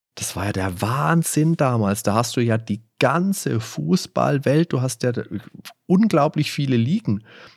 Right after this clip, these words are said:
Ich glaub, das hat ja Jahrzehnte, ich weiß nicht, ob fifa heutzutage so viele Ligen hat wie Sensible World of Soccer. Da war ja jeder Fußballspieler, Mannschaften aus Paraguay und was weiß ich wo, zweite Ligen aus Brasilien gefühlt.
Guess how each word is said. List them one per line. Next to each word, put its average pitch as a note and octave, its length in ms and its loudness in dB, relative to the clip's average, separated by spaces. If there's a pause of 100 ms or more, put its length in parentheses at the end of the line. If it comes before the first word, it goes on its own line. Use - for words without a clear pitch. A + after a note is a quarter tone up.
(240)
Ich A#2 140 -8
glaub, A2+ 160 0
das A2+ 160 -4
hat A#2+ 120 2
ja A2+ 80 4
Jahrzehnte, A#2+ 540 2
ich A2 160 0
weiß G2+ 160 2
nicht, G#2 100 2
ob F#2+ 140 0
fifa G#2 360 2
heutzutage G#2+ 580 0
so A#2 120 -2
viele G#2+ 220 0
Ligen A#2+ 400 0
hat A2+ 140 2
wie A2 40 0
Sensible A2 460 -2
World G2+ 180 0
of G2 120 -6
Soccer. G#2 380 -2 (840)
Da G2+ 120 0
war G#2 100 4
ja G#2+ 60 4
jeder B2 420 2
Fußballspieler, G#2 880 -2 (380)
Mannschaften A#2+ 520 0
aus - 160 -2
Paraguay A#2+ 840 2
und G2+ 120 -4
was A2+ 160 -2
weiß F2+ 220 -4
ich - 240 -6
wo, G#2 160 0
zweite A#2+ 400 2
Ligen B2 380 -2
aus A2 320 0 (220)
Brasilien C#3+ 720 0
gefühlt. G#2 540 -2